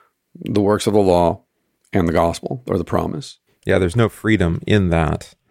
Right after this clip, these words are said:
Speaker 1: Right.
Speaker 2: Hmm.
Speaker 1: There's freedom in a left-handed kingdom sort of way. There's a freedom in a first article sort of way.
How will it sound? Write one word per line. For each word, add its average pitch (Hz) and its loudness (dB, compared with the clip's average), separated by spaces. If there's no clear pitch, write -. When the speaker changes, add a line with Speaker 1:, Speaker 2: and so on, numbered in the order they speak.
Speaker 1:
Right. 82 -2
Speaker 2:
Hmm. 90 -2
Speaker 1:
There's 175 2
freedom 160 4
in 117 4
a 98 4
left-handed 92 0
kingdom 82 0
sort 80 -2
of 87 -6
way. 87 2
There's 92 0
a 87 -6
freedom 101 2
in 82 -2
a 76 -4
first 123 0
article 87 -4
sort 87 -2
of 82 -2
way. 85 -6